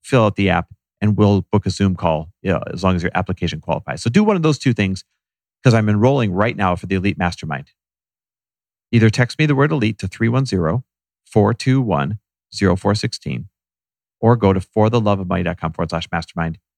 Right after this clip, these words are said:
Check it out there. Fill out the app. You and I will get on a Zoom call.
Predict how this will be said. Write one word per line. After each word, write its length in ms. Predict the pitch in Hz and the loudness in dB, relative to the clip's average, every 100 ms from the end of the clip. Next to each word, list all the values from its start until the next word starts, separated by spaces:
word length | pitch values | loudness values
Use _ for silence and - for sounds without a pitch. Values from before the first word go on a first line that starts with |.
| _ _ | _ _
Check 240 | - 147 135 | -4 -2 0
it 60 | |
out 160 | 120 107 | 0 0
there. 260 | 90 82 - _ | -2 -4 -10 _
Fill 140 | 123 101 | 0 0
out 120 | 90 | 0
the 120 | 87 | -2
app. 160 | 80 - _ | -4 -6 _
You 160 | 101 | 0
and 80 | 98 | 2
I 60 | 87 | 2
will 60 | |
get 120 | 90 85 | 0 -2
on 120 | 82 | -4
a 40 | |
Zoom 220 | 73 78 | -6 -8
call. 240 | 76 - | -8 -12